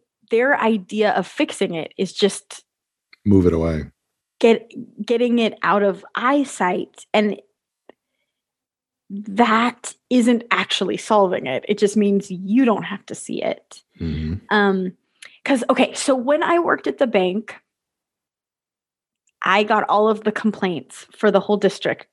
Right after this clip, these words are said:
Speaker 1: They came right to me.
Speaker 2: "Why weren't you at the luncheon? We had a luncheon. You weren't there. What's going
Speaker 1: <laughs> No,
Speaker 2: on?"
Speaker 1: I mean, from customers.
Speaker 2: Oh.
Speaker 1: And, um, there was a guy who would call me, like, once a week to say that there was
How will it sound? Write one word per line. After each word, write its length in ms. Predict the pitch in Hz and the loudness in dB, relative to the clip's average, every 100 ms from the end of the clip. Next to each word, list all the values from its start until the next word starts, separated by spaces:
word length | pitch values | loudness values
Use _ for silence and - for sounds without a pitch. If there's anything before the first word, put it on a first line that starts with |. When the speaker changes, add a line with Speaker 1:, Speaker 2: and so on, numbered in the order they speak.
| - | 0
Speaker 1:
They 100 | 175 | 0
came 280 | - 185 | 2 2
right 200 | 190 202 - | 2 0 -2
to 120 | 196 | -6
me. 280 | 160 127 - _ _ _ - - - | -4 -8 -12 _ _ _ -20 -20 -2
Speaker 2:
"Why 200 | 269 330 | 2 4
weren't 280 | 311 302 294 | 4 4 2
you 80 | 269 | 0
at 80 | 233 | 0
the 80 | |
luncheon? 640 | 233 254 330 - 302 147 113 | 0 2 0 0 0 -2 -2
We 80 | 220 | -2
had 140 | 285 | 0
a 40 | 285 | 0
luncheon. 360 | 277 320 269 | 0 0 0
You 120 | 254 | 0
weren't 200 | 269 269 | 2 0
there. 320 | 370 403 311 180 - | 0 0 0 -2 -4
What's 200 | 240 285 | -6 -4
going 220 | 311 285 | -2 0
Speaker 1:
<laughs> 60 | 277 | 0
No, 140 | 415 381 | 0 0
Speaker 2:
on?" 80 | |
Speaker 1:
I 40 | 302 | 0
mean, 180 | 330 302 | -2 -2
from 200 | - 262 | 0 0
customers. 800 | - 440 - 202 - 220 - - - - - _ | 0 -4 -2 -4 -4 -14 -18 -20 -20 -20 -20 _
Speaker 2:
Oh. 60 | - | 0
Speaker 1:
And, 400 | 233 226 220 - - | 2 4 2 0 0
um, 500 | 214 202 196 190 185 _ _ _ _ - _ - | 4 4 2 -2 -6 _ _ _ _ -18 _ 0
there 120 | 254 | 2
was 140 | 277 262 | 4 2
a 60 | |
guy 300 | 247 269 330 | 2 2 2
who 140 | 277 277 | 2 2
would 220 | 240 - | 0 0
call 360 | - 262 294 | -4 2 4
me, 420 | 269 196 190 190 - | 4 2 0 -2 -4
like, 140 | 208 202 | -6 -2
once 320 | 202 254 - | 2 2 2
a 60 | 254 | 0
week 400 | 202 180 - - | 0 -2 -8 -4
to 100 | 220 | -4
say 220 | - 208 | 2 2
that 160 | 202 202 | 0 0
there 160 | 202 | 2
was 240 | 196 190 | 4 2